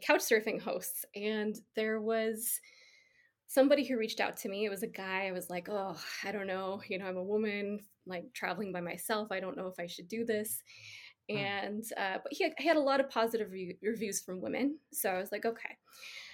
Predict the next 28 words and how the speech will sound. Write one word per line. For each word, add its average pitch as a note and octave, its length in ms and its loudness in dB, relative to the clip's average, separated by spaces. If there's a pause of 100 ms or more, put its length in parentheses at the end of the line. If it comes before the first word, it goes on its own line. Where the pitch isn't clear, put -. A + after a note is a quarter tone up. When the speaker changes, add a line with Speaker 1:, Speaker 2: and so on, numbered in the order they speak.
(160)
Speaker 2:
Hmm. C#3 120 -4
Speaker 1:
And, A3 580 4
um, G3 460 0 (140)
he A3+ 540 0
ended A3+ 220 6
up G#3+ 180 2 (320)
getting B3 300 8
me B3 280 8 (120)
<laughs> - 260 4
to C#4+ 200 10
his D4 160 8
place. - 580 4 (640)
And G#3+ 500 4
as A#3 120 0
soon E4 120 6
as G4 100 4
I A#3 80 12
walked A#3 280 6
in C#4 120 6
through B3+ 140 0
the G3+ 100 4
door, B3 220 8
there A3 120 4
were G3+ 100 0
two D4+ 340 4
American G#3 460 2
women A3+ 400 2
there. - 260 -2